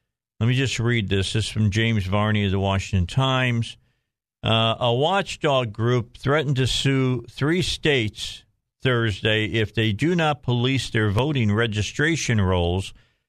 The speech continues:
more diligently before the November elections. The rolls in some counties of Colorado, Florida, and Michigan are suspiciously high,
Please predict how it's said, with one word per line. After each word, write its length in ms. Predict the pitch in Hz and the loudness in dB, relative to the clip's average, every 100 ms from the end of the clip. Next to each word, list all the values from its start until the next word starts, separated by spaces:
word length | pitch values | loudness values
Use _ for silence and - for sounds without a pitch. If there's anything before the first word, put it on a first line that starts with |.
| _ - | _ -2
more 320 | 120 131 135 | 0 2 0
diligently 880 | 104 160 185 147 127 117 101 110 110 | 0 0 0 0 -2 -2 0 0 0
before 440 | 110 101 120 120 | 0 -2 0 0
the 140 | 110 107 | 0 0
November 720 | 110 110 104 107 101 98 98 | 0 0 0 0 0 0 0
elections. 840 | 117 107 107 110 - - - - - _ _ _ _ _ _ - | -2 0 0 0 -4 -10 -10 -18 -20 _ _ _ _ _ _ -2
The 80 | 113 | 2
rolls 500 | 147 170 180 175 - | 4 2 2 0 0
in 140 | 123 | -2
some 320 | - 165 185 | 0 0 -2
counties 600 | 156 160 175 147 120 104 | -2 0 0 0 0 -2
of 160 | 104 - | -4 -4
Colorado, 840 | - 107 104 101 123 156 165 165 - _ _ _ _ _ _ _ _ _ _ _ - - | -2 0 2 0 0 0 0 -4 -6 _ _ _ _ _ _ _ _ _ _ _ -12 -2
Florida, 600 | 131 156 165 147 135 - | 0 2 2 0 0 -2
and 280 | 123 110 107 | -2 0 2
Michigan 600 | 147 185 120 104 95 92 - | 2 0 -2 0 0 0 0
are 240 | 104 107 | 0 0
suspiciously 1300 | - - 110 - 180 190 - 180 - 151 156 151 - _ _ _ - | -2 -2 -2 -2 -2 0 0 -2 -2 -2 0 -2 -4 _ _ _ -12
high, 680 | - 143 123 73 76 - | -2 0 0 0 -4 -8